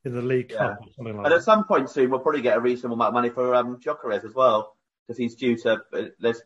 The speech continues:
Speaker 2: rumours of him moving now or in summer or whatever.
Speaker 1: Yeah, he scored at the weekend, which he was one goal behind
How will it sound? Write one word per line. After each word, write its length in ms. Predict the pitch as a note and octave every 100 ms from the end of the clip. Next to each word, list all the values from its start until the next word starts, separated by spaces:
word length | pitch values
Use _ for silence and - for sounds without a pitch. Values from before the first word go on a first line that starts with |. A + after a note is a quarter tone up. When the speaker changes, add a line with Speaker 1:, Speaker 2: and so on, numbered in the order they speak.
| G#2
Speaker 2:
rumours 320 | C3 B2 A#2
of 60 | A#2
him 140 | A#2
moving 320 | A#2+ A#2 A2+
now 300 | A2+ A#2 A#2
or 100 | A2
in 100 | G2+
summer 380 | - A#2+ A#2 A2
or 60 | A2
whatever. 360 | G#2+ G#2 A2+ - _ _ _ _ _ _ _ _ -
Speaker 1:
Yeah, 200 | G3+ F#3
he 160 | A#3+
scored 540 | A#3 - A#3+ G#3 G3 - _ -
at 100 | F3
the 60 |
weekend, 520 | D3+ F3 E3 E3+ F3 C#3
which 300 | D3 - - _ _ C#3+
he 160 | D#3
was 160 | D#3+ C3+
one 420 | D3+ F#3 G#3 G#3
goal 260 | F#3+ F#3+ F3
behind 680 | F3 - E3+ E3 D#3 D3+